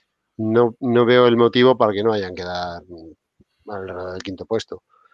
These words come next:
Eh, los Knicks, bueno, ye-, este año no van a ser sorpresa, eh, es lo único que les veo. Y se han reforzado con dos buenos jugadores, eh, que no tenían el año pasado, con, eh, Fournier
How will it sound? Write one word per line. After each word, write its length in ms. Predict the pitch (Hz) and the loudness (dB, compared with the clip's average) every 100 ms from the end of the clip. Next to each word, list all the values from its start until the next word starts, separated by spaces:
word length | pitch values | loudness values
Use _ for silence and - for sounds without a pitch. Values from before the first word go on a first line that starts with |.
| _ _ _ _ - | _ _ _ _ -14
Eh, 800 | 98 104 107 104 104 104 104 107 | -8 -6 -4 -4 -4 -4 -6 -6
los 160 | 101 110 | -6 -2
Knicks, 520 | 123 151 - - - _ _ _ _ _ _ _ _ _ | 2 0 0 -12 -12 _ _ _ _ _ _ _ _ _
bueno, 640 | 101 98 110 120 107 127 _ | -16 -8 -2 -2 -2 -8 _
ye-, 240 | 127 110 - | -10 -8 -4
este 280 | 113 110 120 | -4 0 2
año 180 | 123 | 4
no 80 | 131 | 4
van 120 | 123 101 | 4 0
a 40 | |
ser 160 | - 95 | -4 -8
sorpresa, 760 | - 95 - 120 - 73 - _ _ _ _ _ 98 | -8 -10 -2 -2 -2 -12 -18 _ _ _ _ _ -20
eh, 600 | 92 101 101 101 107 110 | -18 -16 -12 -6 -6 -4
es 60 | |
lo 100 | 117 | -2
único 280 | 117 104 95 | -2 -4 -6
que 80 | 90 | -10
les 160 | 90 95 | -12 -4
veo. 280 | 123 95 _ _ _ _ _ _ _ _ _ - | -2 -2 _ _ _ _ _ _ _ _ _ -16
Y 600 | 110 98 98 98 98 95 | -14 -10 -10 -8 -10 -8
se 120 | - | -4
han 100 | 110 | -2
reforzado 440 | 110 117 107 117 113 | -2 -2 -2 -2 0
con 140 | 120 | -2
dos 100 | 110 | -2
buenos 260 | 92 90 - | -6 -12 -10
jugadores, 600 | 87 98 131 87 80 - | -10 -6 -6 -8 -16 -18
eh, 600 | 80 76 76 78 - - | -18 -16 -16 -16 -20 -20
que 80 | 98 | -18
no 80 | 92 | -14
tenían 220 | 95 95 | -12 -10
el 80 | 95 | -12
año 60 | |
pasado, 380 | 85 - 117 101 _ _ _ | -12 -6 -6 -6 _ _ _
con, 840 | - 92 90 92 90 90 87 87 87 | -12 -10 -8 -10 -10 -12 -12 -12 -14
eh, 40 | |
Fournier 480 | - 92 107 117 123 | -14 -6 0 2 0